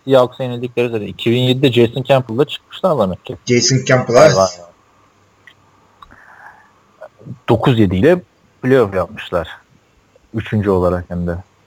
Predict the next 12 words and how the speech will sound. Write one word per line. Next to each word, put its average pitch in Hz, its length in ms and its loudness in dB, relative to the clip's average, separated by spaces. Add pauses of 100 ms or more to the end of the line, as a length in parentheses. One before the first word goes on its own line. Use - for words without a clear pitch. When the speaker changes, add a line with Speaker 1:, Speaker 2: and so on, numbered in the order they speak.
(140)
Speaker 1:
Sonra 104 200 2
aklımdan 101 540 -2
gitmiş - 300 -6
o 92 40 -4
sene. 85 260 -10 (680)
Evet, 190 360 2
e, 123 520 6 (100)
neyse 208 220 4
geçen 170 320 2
seneye 196 420 0
gidersek, 175 600 -2
e, 147 120 -4